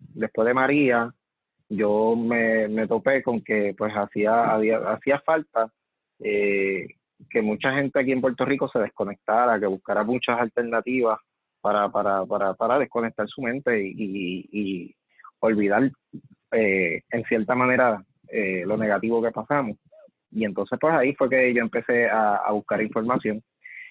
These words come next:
Eh, en cuanto a agencias de viaje, pues, o, o a un agente de viaje, pues, tú tienes dos alternativas. Tú puedes tirarte solo, eh, donde obviamente vas a tener muchos gastos, o puedes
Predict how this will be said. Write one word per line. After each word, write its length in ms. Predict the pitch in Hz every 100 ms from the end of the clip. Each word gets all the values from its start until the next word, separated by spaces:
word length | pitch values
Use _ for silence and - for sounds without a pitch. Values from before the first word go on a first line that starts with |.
| -
Eh, 480 | 113 113 110 110 107
en 100 | 113
cuanto 280 | 113 110 113
a 80 | 107
agencias 680 | 110 113 131 127 127 127
de 140 | 120 135
viaje, 460 | 143 180 175 135
pues, 40 | 117
o, 640 | 107 104 92 101 95 104
o 60 | 95
a 40 |
un 140 | 101 110
agente 280 | 123 131 139
de 120 | 143
viaje, 260 | 190 175 143
pues, 120 | 120 _
tú 100 | -
tienes 220 | 127 139
dos 120 | 139
alternativas. 600 | 139 131 139 131 110 104 101 -
Tú 80 | _ -
puedes 500 | 104 120 123 123 - -
tirarte 560 | 123 117 123 - 120 - _ _ _
solo, 500 | - - 143 127 127 _ _ _ _ -
eh, 640 | 104 101 101 98 98 95
donde 280 | 95 101 98
obviamente 460 | 98 107 110 113 117
vas 140 | 110
a 60 | 113
tener 200 | 110 110
muchos 300 | 113 113 113
gastos, 380 | 147 170 117 110 _ _ _ -
o 140 | 107
puedes 240 | 101 101